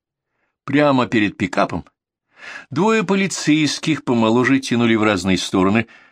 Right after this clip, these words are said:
самого крупного пса, какого я видел в своей жизни. Этот серо-белый здоровяк в холке достигал не меньше четырех футов.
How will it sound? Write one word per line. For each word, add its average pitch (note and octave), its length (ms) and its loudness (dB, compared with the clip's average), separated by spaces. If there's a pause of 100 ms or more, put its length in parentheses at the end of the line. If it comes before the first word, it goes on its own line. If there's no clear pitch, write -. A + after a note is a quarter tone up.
(120)
самого G#2 340 0
крупного F#3 640 0
пса, C#3 340 -2
какого - 320 -2
я G2 220 2
видел G2+ 380 -2
в - 80 -12
своей A#2+ 240 -2
жизни. E2+ 300 -6 (600)
Этот - 260 -4 (220)
серо-белый A2+ 680 2
здоровяк A2 760 0 (320)
в - 60 -20
холке C#3 360 0
достигал G#2+ 460 0
не G#2 100 4
меньше B2 300 2
четырех C#3 440 0
футов. - 480 -6